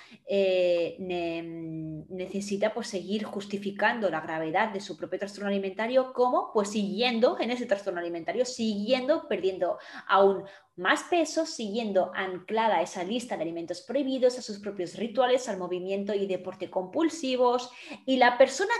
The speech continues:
que sí, que ha optado a esa plaza, que está siendo ya tratada,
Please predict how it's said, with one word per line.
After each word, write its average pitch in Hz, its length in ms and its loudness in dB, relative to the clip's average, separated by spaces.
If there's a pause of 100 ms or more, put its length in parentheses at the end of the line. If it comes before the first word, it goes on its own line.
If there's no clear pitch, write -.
que 302 120 2
sí, 359 460 2
que 262 140 6
ha 254 100 4
optado 330 460 4
a 202 80 6
esa 311 260 -4
plaza, 277 460 0 (260)
que - 80 -2
está 220 240 0
siendo 330 360 2
ya 277 200 2
tratada, 262 720 -2